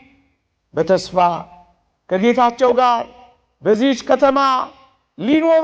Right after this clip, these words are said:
የሚጠባበቁ ሁሉ ሰርጋቸውን የሚያደርጉባት ድል ያለ የበጉ ሰርግ የሚደረግባት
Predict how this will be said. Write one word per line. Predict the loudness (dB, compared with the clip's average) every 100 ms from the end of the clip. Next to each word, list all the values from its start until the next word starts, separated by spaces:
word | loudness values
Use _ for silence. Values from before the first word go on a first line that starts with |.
| -2
የሚጠባበቁ | -4 -4 -6 -2 0 0 0 -2 0 -6 0
ሁሉ | 2 2 0 -2 -2 -4 -12 -20 -20 _ _ _ _ _ _
ሰርጋቸውን | -8 -6 0 0 0 -6 -4
የሚያደርጉባት | -2 -2 -2 -4 -4 -2 -2 -4 _ _ _ _ _ _ -2
ድል | 0 0 -2 -2
ያለ | 0 0 -4 -8 -14 _ _ _ _ _ _ -10
የበጉ | 0 2 2 2 0 -4
ሰርግ | -4 -4 -4
የሚደረግባት | -6 -6 -4 -4 -2 -2 -4 -4 0 0 0 -4